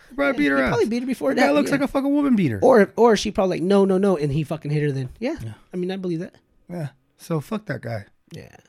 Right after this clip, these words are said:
Speaker 2: Fucking dude.
Speaker 1: I feel, I s-, yeah, I feel, like I said, I feel bad for James. I definitely feel bad for James's brother.
Speaker 2: Yes.
Speaker 1: Um,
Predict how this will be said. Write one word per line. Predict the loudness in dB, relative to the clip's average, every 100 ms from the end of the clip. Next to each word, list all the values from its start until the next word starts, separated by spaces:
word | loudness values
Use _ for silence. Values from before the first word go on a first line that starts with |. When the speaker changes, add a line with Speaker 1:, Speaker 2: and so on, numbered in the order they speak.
| -20 _
Speaker 2:
Fucking | -18 -16 -16
dude. | -8
Speaker 1:
I | -6
feel, | -6 -6 -6
I | -4
s-, | -6 -4
yeah, | 0 0 0
I | -2
feel, | -4
like | -6 0
I | 0
said, | 0 -2
I |
feel | -4 -4
bad | -4 -6
for | -6
James. | 0 2 2
I | 0
definitely | 0 0 2
feel | -2 -2
bad | -2 -4
for | -6
James's | -6 -6 -8
brother. | -6 -6 -8 -14 -12
Speaker 2:
Yes. | -12 -12 -20 -20 _ _ _
Speaker 1:
Um, | -6 -4 -4 -8